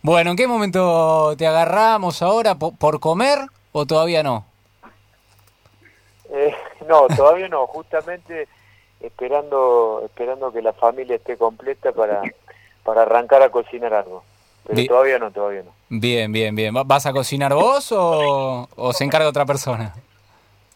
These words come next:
Speaker 2: Por lo general los fines de semana me toca, así que ya estamos arrancando el fin de semana. Viernes,
Speaker 1: <laughs>
Speaker 2: sábado y domingo, por lo general, me ponen el delantal y a cocinar, así que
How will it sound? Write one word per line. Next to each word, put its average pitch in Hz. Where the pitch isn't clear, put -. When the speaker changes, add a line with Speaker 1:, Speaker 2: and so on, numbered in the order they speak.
Speaker 2:
Por 165
lo 165
general 175
los 180
fines 170
de -
semana 165
me 147
toca, 127
así 117
que 110
ya 120
estamos 123
arrancando 113
el -
fin 117
de 113
semana. 139
Viernes, 151
Speaker 1:
<laughs> -
Speaker 2:
sábado 143
y 139
domingo, 151
por -
lo 117
general, 127
me 113
ponen 131
el 120
delantal 123
y 143
a 127
cocinar, 113
así 101
que 92